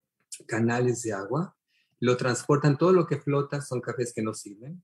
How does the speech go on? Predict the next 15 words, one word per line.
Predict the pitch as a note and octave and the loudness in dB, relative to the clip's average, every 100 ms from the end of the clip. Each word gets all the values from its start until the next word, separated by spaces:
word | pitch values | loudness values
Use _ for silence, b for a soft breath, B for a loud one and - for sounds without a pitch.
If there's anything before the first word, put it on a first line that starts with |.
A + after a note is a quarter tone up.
| _ _ _ | _ _ _
porque | - G2 | -10 -8
son | - G#2+ F#2+ | -4 -4 -2
vanos | F#2 F#2 A2+ B2 - | -2 -4 -6 -10 -16
o | |
porque | - - | -20 -12
no | G2 A2 | -8 -6
tienen | A#2 A2 | -4 -4
el | G2+ - | -6 -6
peso | - A2 - | -2 -2 -2
adecuado. | G#2 F#2 F#2+ F2 F#2+ D3+ - _ b b - | -6 -6 -4 -4 -6 -8 -12 _ b b -4
De | A2 | 2
ahí | C3+ C#3 | 2 2
pasa | C#3 C3 - C#3+ | 0 0 0 -2
a | - A2+ | -2 -2
unas | A#2 B2 B2+ B2+ - - | 0 2 0 -2 -6 -12